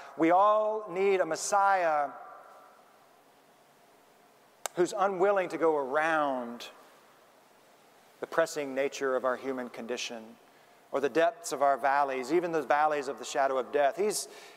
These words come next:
he's not willing to go around it. Jesus Christ goes through it with us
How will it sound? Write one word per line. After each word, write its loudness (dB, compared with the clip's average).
he's 0
not 2
willing 2
to -2
go 2
around 2
it. -6
Jesus 0
Christ 0
goes 0
through 0
it -12
with 0
us -4